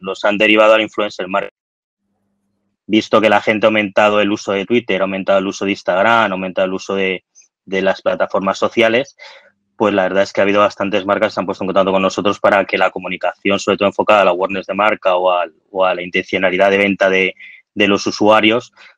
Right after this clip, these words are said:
saliera adelante. Así que ha sido bastante, bastante positivo el tema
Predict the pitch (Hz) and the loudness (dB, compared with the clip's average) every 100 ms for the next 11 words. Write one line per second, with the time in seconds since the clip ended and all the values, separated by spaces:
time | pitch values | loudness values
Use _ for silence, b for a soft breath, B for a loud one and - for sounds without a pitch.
0 | _ - 101 101 104 95 107 101 - - | _ -4 -2 0 0 -2 -6 -6 -8 -10
1 | 87 101 98 98 95 95 - 95 101 - | -10 -6 -4 -2 -2 -4 -6 -6 -4 -6
2 | 113 107 98 98 87 82 - 92 87 98 | -8 -8 -6 -6 -6 -10 -10 -8 -6 -6
3 | 92 101 98 95 104 101 92 98 104 117 | -4 -4 -4 0 2 2 0 2 2 0